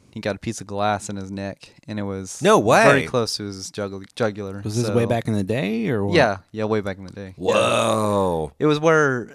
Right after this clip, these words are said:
Speaker 1: you know, y-, you know how you always hear about straw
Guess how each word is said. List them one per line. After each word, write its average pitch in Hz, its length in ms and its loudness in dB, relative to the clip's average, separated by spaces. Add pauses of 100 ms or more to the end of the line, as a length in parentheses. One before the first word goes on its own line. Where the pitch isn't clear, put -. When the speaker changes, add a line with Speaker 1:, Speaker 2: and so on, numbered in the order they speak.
Speaker 1:
you 147 180 0
know, 143 100 4
y-, 135 100 -2 (260)
you 151 240 -2
know 180 80 4
how 156 60 8
you 139 180 2
always 123 220 2
hear 120 200 0
about 104 380 0 (120)
straw 117 580 2